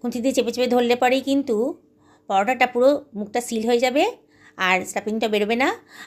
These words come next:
আর আমি খুব অল্প তেলে এটা রান্না করছি। দেখুন, অয়েল ব্রাশ করে দিচ্ছি পরোটাটার গায়ে, দিয়ে আমি ওলট পালট করে নেব।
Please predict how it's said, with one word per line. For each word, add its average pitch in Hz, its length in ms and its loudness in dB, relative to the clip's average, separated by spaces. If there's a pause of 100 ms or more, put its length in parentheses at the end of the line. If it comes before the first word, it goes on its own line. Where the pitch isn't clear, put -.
আর 185 80 0
আমি 202 180 0
খুব 294 200 -2
অল্প 214 300 2
তেলে 254 280 0
এটা 254 160 2
রান্না 214 260 0
করছি। 254 380 -6
দেখুন, 277 460 -2 (300)
অয়েল 196 220 0
ব্রাশ 185 260 -2
করে 220 180 -2
দিচ্ছি 247 380 -4
পরোটাটার 214 480 0
গায়ে, 214 420 2 (1400)
দিয়ে 240 400 4 (280)
আমি 240 500 -2 (540)
ওলট 226 240 2
পালট 196 220 2
করে 175 220 -4
নেব। 165 340 -6